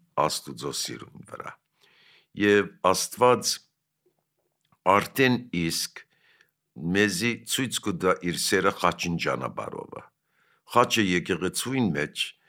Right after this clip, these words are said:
սիրո նշանն է, սիրո խորհուրդն է։ Եվ ադոր համար հայ եկեղեցվո մեջ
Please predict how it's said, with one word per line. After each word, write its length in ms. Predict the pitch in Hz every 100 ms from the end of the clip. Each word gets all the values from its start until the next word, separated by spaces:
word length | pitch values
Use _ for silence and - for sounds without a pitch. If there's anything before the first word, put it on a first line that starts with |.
| _ _ _ _ _ -
սիրո 340 | - 117 104 101
նշանն 520 | 98 87 95 76 64
է, 80 | -
սիրո 380 | - - 87 85
խորհուրդն 580 | - 82 73 - - 53
է։ 40 |
Եվ 220 | 65 90
ադոր 260 | 110 117 123
համար 260 | 107 98 82
հայ 120 | 117
եկեղեցվո 600 | 104 82 85 80 - 67
մեջ 320 | 62 67 76